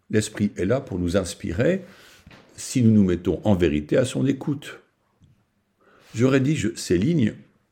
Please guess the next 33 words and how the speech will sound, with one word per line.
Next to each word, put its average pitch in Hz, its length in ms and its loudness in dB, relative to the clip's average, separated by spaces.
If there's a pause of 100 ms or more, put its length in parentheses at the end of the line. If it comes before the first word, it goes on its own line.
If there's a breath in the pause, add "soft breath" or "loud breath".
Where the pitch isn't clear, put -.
(100)
étant 107 440 -2
en 80 120 -2
retraite 90 480 -2
spirituelle 85 720 -2
car 92 180 -4
j'ai 87 360 -4 (240 loud breath)
l'expérience 104 760 0
que 98 420 0
sans 123 300 -6
ces 87 200 -2
moments 104 320 2
de 85 120 -2
recul 85 400 -2
et 80 60 -2
de 80 80 -4
ressourcement, 107 840 -2 (640 loud breath)
notre 110 260 0
vie 107 160 2
passe 123 460 -2 (420 soft breath)
d'une 107 140 0
activité 90 840 0
à 71 140 -6
un 69 40 -4
rendez-vous 120 800 0 (200 loud breath)
tous 85 140 -8
les 95 140 2
jours, 156 400 2 (500 loud breath)
sans 147 380 -2
espace - 480 -4
paisible 113 540 0
pour 113 320 -4
écouter 117 460 -2
Dieu. 107 400 -2